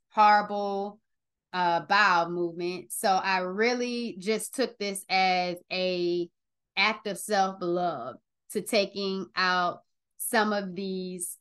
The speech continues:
sugary and sugary foods that didn't align with my body. It just didn't. So I was like, "Giovanni, I love you more than that. We can find other things that taste just as good,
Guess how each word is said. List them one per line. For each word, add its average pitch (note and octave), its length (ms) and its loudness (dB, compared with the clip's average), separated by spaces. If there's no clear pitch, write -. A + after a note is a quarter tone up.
sugary C4+ 840 -2
and A#3+ 260 -4
sugary B3+ 880 -6
foods G#3 680 -2
that G3 260 -2
didn't G3+ 320 0
align F3 840 -2
with F#3 300 -4
my D#3+ 180 -4
body. - 440 -8
It E3+ 160 -12
just F3 180 -6
didn't. G3 340 -6
So F3 120 -6
I F3+ 80 0
was F#3 80 -6
like, F3+ 400 -2
"Giovanni, F#3 360 -4
I F#3 120 0
love F#3 220 -6
you F3 100 -4
more F3 200 -4
than A3+ 140 -8
that. B3+ 260 -6
We G3+ 160 -6
can G#3+ 120 -10
find F#3+ 260 0
other F3+ 200 -6
things E3+ 400 -8
that D#3+ 260 -8
taste F3 320 -8
just G3 180 -8
as A3 160 -10
good, A3+ 320 -4